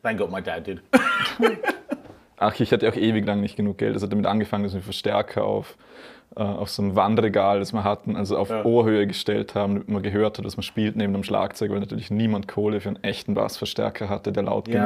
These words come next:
Speaker 2: genug war.
Speaker 1: genau. Diese Dinge waren nicht besonders laut, die haben keine Leistung gehabt damals, gell?
Speaker 2: Na eben, darum hat man sie auf Ohrhöhe gestellt und das war irgendwie nur mittiges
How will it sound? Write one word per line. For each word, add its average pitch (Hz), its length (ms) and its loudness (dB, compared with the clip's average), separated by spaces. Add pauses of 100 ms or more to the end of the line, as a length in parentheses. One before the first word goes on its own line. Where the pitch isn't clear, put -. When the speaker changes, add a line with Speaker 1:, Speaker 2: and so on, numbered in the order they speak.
(100)
Speaker 2:
genug 104 60 0
war. 104 60 -2
Speaker 1:
genau. 117 360 -2
Diese 113 160 -6
Dinge 120 240 -4
waren 117 120 0
nicht 117 100 -6
besonders 113 360 -6
laut, 107 300 0
die 110 60 -6
haben 110 100 -8
keine 113 160 -8
Leistung 101 300 -6
gehabt 104 220 -10
damals, 101 260 -8
gell? 113 120 -2
Speaker 2:
Na 127 80 4
eben, 131 200 4
darum 110 100 0
hat 110 80 -2
man 101 60 -4
sie 98 80 -6
auf - 40 -6
Ohrhöhe 107 360 2
gestellt 107 340 0
und 104 140 -4
das - 160 -6
war 113 140 0
irgendwie 107 200 0
nur 104 160 -2 (460)
mittiges 117 540 -2